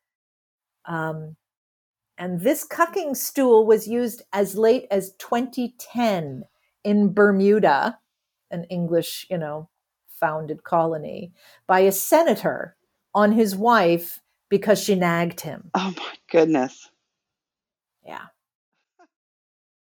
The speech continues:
Speaker 1: Yeah. Yikes.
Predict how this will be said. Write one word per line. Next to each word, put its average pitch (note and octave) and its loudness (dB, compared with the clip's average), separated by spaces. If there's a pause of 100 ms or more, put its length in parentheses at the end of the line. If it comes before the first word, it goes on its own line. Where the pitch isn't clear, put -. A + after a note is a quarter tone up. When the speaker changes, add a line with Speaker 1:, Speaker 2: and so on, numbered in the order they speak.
(300)
Speaker 1:
Yeah. C3+ -14 (3500)
Yikes. G3+ 0